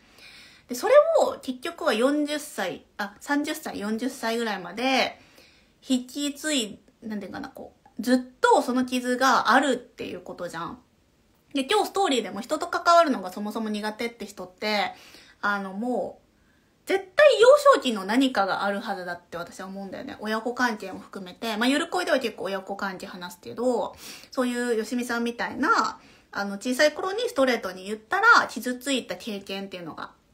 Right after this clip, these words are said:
あるんだよね。だから、その、守ろうとするんだけど、でね、こ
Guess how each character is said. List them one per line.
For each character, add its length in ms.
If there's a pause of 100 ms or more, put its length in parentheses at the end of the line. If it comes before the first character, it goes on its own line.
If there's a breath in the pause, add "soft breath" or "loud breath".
(140)
あ 100
る 100
ん 60
だ 100
よ 80
ね。 240 (720)
だ 80
か 120
ら、 200
そ 100
の、 180
守 300
ろ 140
う 20
と 80
す 160
る 100
ん 80
だ 100
け 140
ど、 500 (1040 loud breath)
で 80
ね、 80
こ 140